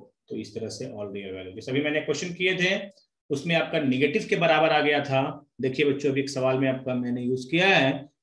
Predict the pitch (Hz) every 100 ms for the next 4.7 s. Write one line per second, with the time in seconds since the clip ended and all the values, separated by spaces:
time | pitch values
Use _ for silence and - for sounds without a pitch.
0 | - 120 123 139 190 - 156 139 135 135
1 | 131 131 127 127 - 120 127 135 160 -
2 | 131 120 120 117 - 131 143 - _ -
3 | 123 131 127 113 117 131 - - - 120
4 | 120 110 110 117 120 139